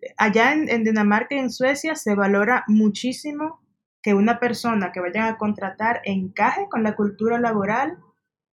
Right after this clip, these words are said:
amén de que el perfil tal vez no sea cien por ciento lo que ellos esperaban. Entonces sí, e-, esos espacios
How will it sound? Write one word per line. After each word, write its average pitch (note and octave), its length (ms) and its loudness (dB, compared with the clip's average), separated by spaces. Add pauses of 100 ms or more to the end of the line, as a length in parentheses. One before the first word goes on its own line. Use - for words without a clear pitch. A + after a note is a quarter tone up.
(120)
amén A#3 580 4
de G#3+ 320 0
que G3+ 680 2 (400)
el G#3+ 180 2
perfil A3+ 420 0
tal A#3+ 140 0
vez A3+ 140 2
no A3+ 140 0
sea A3+ 320 -4
cien B3 260 -2
por B3 140 0
ciento A#3+ 240 0
lo A3 120 -2
que F#3+ 100 -6
ellos G3 180 -4
esperaban. F3+ 580 -4
Entonces F#3 580 -6
sí, A#3+ 420 -6 (720)
e-, G#3+ 220 0
esos B3 280 0
espacios D4 760 0